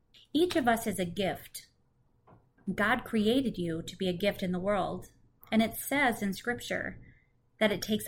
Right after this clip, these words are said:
all of us, not just one of us. This world needs you and your gifts. And if you think it's a sign of being weak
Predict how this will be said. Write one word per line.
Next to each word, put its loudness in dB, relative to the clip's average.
all -2
of -4
us, -10
not 0
just -6
one 0
of -6
us. -8
This 4
world 6
needs 8
you 2
and 2
your 2
gifts. -8
And 4
if 6
you 10
think 4
it's 0
a 4
sign 2
of 0
being 2
weak -2